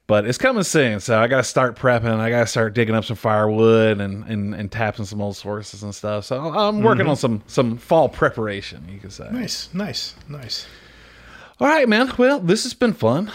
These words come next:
Speaker 1: Uh, but that said, it is Friday. It is time to go. So let's
Speaker 2: It is.
Speaker 1: wrap this up. Now, anybody out there, we want to hear from you.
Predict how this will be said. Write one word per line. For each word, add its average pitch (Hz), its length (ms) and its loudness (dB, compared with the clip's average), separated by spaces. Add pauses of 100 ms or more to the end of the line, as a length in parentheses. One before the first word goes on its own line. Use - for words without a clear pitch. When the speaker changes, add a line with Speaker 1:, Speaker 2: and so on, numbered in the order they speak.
(200)
Speaker 1:
Uh, 151 540 2 (100)
but 147 160 4
that 185 220 2
said, 214 500 2
it 208 180 -2
is 175 160 -2
Friday. 151 600 -4
It 170 100 -2
is 139 200 -4
time 170 320 -6
to 165 40 -2
go. 101 460 0
So 98 400 0
let's 98 240 -2
Speaker 2:
It 107 80 -6
is. 101 80 -2
Speaker 1:
wrap 135 340 2
this 135 320 0
up. 104 240 0
Now, 175 260 2
anybody 233 440 2
out 220 320 0
there, 139 400 2
we 202 800 0
want 165 360 2
to 208 140 -8
hear 175 300 -4
from 131 240 -2
you. 87 280 -4